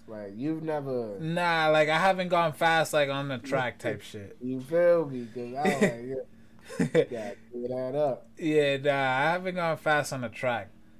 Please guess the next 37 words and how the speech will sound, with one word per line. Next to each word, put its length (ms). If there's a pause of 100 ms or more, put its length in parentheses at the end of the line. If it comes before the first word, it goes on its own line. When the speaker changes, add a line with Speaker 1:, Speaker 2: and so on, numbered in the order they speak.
(100)
Speaker 2:
I 100
would 140
love 300
Speaker 1:
Mm. 40
Speaker 2:
to 220
one 200
day, 200
though. 240 (760)
And 500 (260)
Pepin, 500
Pepin 380
already, 680 (360)
you 80
feel 280
me? 280 (880)
Pepin 400
already 400
be 180
talking 420
to 60
me 200
about, 400
like, 260
pulling 320
up 140
to 80
the 100
track 320
and 100
shit 160
like 180
that. 180
That 140
should 180
just 240
be 100
expensive. 640